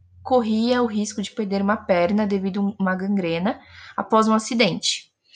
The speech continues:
O Papa Francisco, então, autorizou a promulgação do decreto pelo qual a cura seria considerada inexplicável,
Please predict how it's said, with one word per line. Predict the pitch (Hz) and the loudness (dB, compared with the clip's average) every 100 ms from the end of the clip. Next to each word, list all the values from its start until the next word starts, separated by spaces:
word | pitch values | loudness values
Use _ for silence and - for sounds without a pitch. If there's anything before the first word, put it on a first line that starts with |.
| - - - - | -20 -20 -18 -8
O | |
Papa | 214 254 320 | 0 2 0
Francisco, | 277 214 208 233 254 - | 0 -2 0 -2 -2 -2
então, | 190 185 226 220 | -4 0 2 2
autorizou | 220 226 220 214 220 | 2 0 0 0 -2
a | |
promulgação | 220 226 220 233 247 - 226 | 2 2 4 2 0 0 0
do | 269 | 0
decreto | 220 226 - 190 190 208 | 0 -2 0 0 0 -2
pelo | 202 202 | -4 -2
qual | 208 202 | 0 0
a | |
cura | 202 - 214 226 | -2 -2 0 2
seria | 226 214 | 0 -2
considerada | 214 208 202 226 190 - - _ _ - _ - | -2 -6 -2 0 2 0 -6 _ _ -20 _ -4
inexplicável, | 302 294 294 285 247 214 208 226 285 | -2 0 0 -2 2 2 4 4 2